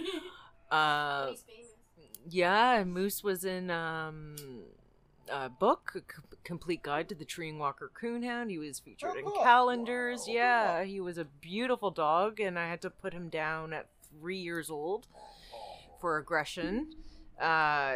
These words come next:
Speaker 2: and it was, yeah, it was, uh, probably one of the s-, most, one of the most traumatic experiences.
Speaker 3: Yeah,
Speaker 2: It
Speaker 3: that
Speaker 2: was,
Speaker 3: would be.
Speaker 2: it was, uh, horrible. We tried everything, uh, medication, so much medication.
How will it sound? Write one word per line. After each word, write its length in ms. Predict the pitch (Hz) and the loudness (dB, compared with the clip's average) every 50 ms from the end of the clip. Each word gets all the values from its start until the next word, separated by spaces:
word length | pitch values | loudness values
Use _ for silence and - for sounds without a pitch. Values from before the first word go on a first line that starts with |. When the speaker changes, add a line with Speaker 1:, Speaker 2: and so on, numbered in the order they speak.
| 110 127 | 0 0
Speaker 2:
and 100 | 147 147 | -2 -4
it 140 | 143 143 - | -6 -6 -4
was, 640 | 143 156 147 135 131 127 - - - - - - - - | -4 -4 -4 -6 -8 -12 -12 -12 -12 -12 -12 -12 -12 -10
yeah, 400 | 117 147 160 156 143 135 131 127 | -8 -6 -4 -2 -2 -2 -2 -2
it 260 | 113 113 143 143 - | -2 -2 -4 -4 -4
was, 480 | - 147 156 151 151 147 139 131 - - | -2 -2 -2 -2 -2 -4 -6 -8 -4 -2
uh, 500 | 147 139 135 131 127 123 123 123 123 120 - - _ _ _ _ _ | 0 0 0 0 0 0 -2 -2 -2 -4 -8 -14 _ _ _ _ _
probably 920 | - - - - - 185 185 185 185 202 220 226 254 269 233 247 247 233 226 | 0 4 4 4 6 8 10 10 12 12 10 8 4 0 -2 -2 -4 -4 -2
one 220 | 208 196 190 185 185 180 175 165 | -2 -2 -2 -2 -2 -4 -8 -10
of 60 | - - | -8 -6
the 100 | 160 156 | -4 -4
s-, 320 | 151 - - - - - - _ _ _ _ - | -2 -2 -4 -4 -4 -6 -10 _ _ _ _ -12
most, 540 | 175 175 170 170 170 165 151 - - - - 147 151 | -10 -6 -2 -2 -2 0 -2 -4 -6 -8 -10 -14 -8
one 240 | 147 160 185 180 180 | -2 0 0 2 2
of 60 | 175 | 0
the 80 | 175 170 | -2 -2
most 260 | 160 156 147 - - | -2 -4 -6 -6 -10
traumatic 400 | - 170 147 139 139 135 135 - - _ _ _ | -10 -6 -4 -4 -4 -4 -6 -8 -12 _ _ _
experiences. 800 | - 127 - - - - 127 120 117 113 117 113 - 117 117 - - | -16 -14 -14 -14 -12 -10 -10 -10 -10 -12 -14 -14 -12 -12 -12 -8 -4
Speaker 3:
Yeah, 120 | - 139 | -2 -2
Speaker 2:
It 20 | 143 | 0
Speaker 3:
that 100 | - 156 | 0 0
Speaker 2:
was, 120 | 147 - - - - - | 0 0 -2 -4 -6 -6
Speaker 3:
would 40 | |
be. 200 | 101 101 101 101 - _ _ _ _ _ _ _ - | -8 -10 -10 -12 -14 _ _ _ _ _ _ _ -4
Speaker 2:
it 80 | - | -2
was, 320 | 170 160 175 160 143 143 147 | 0 0 0 0 -2 -2 -2
uh, 220 | - 131 135 131 131 - | 0 0 0 0 -2 -4
horrible. 460 | 156 151 151 147 143 127 139 139 143 | -6 -4 -2 -2 -2 -2 -2 -4 -4
We 100 | 151 156 | -4 -6
tried 300 | 143 - - 151 139 131 | -8 -6 -4 -4 -2 -2
everything, 720 | 131 120 135 135 123 - 139 127 127 123 123 120 120 113 82 | -2 -4 -4 -8 -8 -8 -8 -8 -8 -10 -12 -14 -14 -12 -10
uh, 440 | 85 90 85 82 113 113 113 101 113 123 | -8 -8 -8 -10 -10 -12 -12 -12 -12 -14
medication, 960 | 131 135 143 151 151 147 139 - - - - _ _ - 135 135 139 143 - | -10 -6 -4 -4 -4 -4 -6 -8 -12 -20 -20 _ _ -12 -10 -8 -8 -8 -8
so 200 | - - - 143 139 | -6 -4 -4 -4 -4
much 180 | 139 139 - | -4 -6 -6
medication. 760 | - 131 120 120 117 - - 104 110 110 - 117 98 87 82 | -8 -8 -8 -10 -10 -10 -10 -10 -10 -10 -12 -14 -16 -16 -18